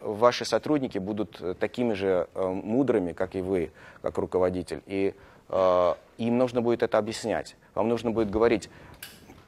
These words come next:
"Э, вот ты щас ра-, ты, у тебя есть визави, у тебя есть, э, твой коллега, который считает по-другому.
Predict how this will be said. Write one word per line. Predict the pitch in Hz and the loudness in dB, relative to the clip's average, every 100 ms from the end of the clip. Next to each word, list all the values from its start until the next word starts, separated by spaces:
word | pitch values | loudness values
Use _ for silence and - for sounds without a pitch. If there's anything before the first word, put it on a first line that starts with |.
| - | -16
"Э, | 95 110 98 90 - - - - - - - - - | -8 0 2 2 -2 -16 -12 -14 -14 -20 -20 -20 4
вот | 107 - - - - | 6 6 -4 -18 0
ты | - 160 | 4 6
щас | 131 120 | 6 6
ра-, | 101 - - - 104 | 4 2 -4 -8 2
ты, | |
у | 110 107 113 120 | 2 4 2 2
тебя | 113 139 | 6 8
есть | 143 135 - - - | 8 4 0 -12 -6
визави, | 104 104 113 104 | 0 6 6 6
у | 95 | -2
тебя | 107 123 | 2 6
есть, | 127 120 - - - - | 6 4 -4 -20 -20 -2
э, | - 101 95 92 82 - | 6 8 8 8 4 -4
твой | - 117 117 | -2 4 4
коллега, | 110 117 120 147 127 | 4 4 8 6 6
который | - 101 113 | 2 4 2
считает | - - 127 120 | 2 6 6 6
по-другому. | 107 110 110 107 80 - | 2 4 6 4 4 -4